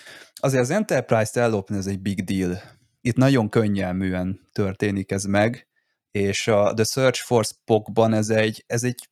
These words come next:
main event, tehát ez a, ez a mozgatórugója mindennek, hogy te úristen, hát a, ebből a legénységből mi lett egy ilyen Motley Crue, és eldobják az Enterprise-t, tehát ez egy, ez egy hatalmas nagy deal, itt meg csak így,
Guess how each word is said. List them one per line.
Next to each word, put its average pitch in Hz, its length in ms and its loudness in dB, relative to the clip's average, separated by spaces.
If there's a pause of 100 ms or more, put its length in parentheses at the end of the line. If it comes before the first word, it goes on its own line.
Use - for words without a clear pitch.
main 147 460 2
event, 101 440 -4
tehát 107 280 -2
ez 117 120 -2
a, 113 380 0
ez 113 200 0
a 120 100 4
mozgatórugója 107 920 -2
mindennek, 104 460 -2
hogy 113 140 -6
te - 240 -16
úristen, 139 1080 2
hát 107 340 -2
a, 117 340 0
ebből 123 320 0
a 127 60 4
legénységből 113 800 2
mi 123 160 4
lett 104 280 -2
egy 104 200 -2
ilyen 107 240 0
Motley 110 460 0
Crue, 110 440 0
és 117 160 -4
eldobják 101 580 0
az 110 100 -6
Enterprise-t, 104 680 -4
tehát 98 180 -6
ez 110 100 -6
egy, 113 280 -2
ez 113 120 -10
egy 113 120 -2
hatalmas 110 600 -2
nagy 104 240 -6
deal, 127 400 2 (560)
itt 131 200 -2
meg 123 160 2
csak - 240 -2
így, 107 280 -2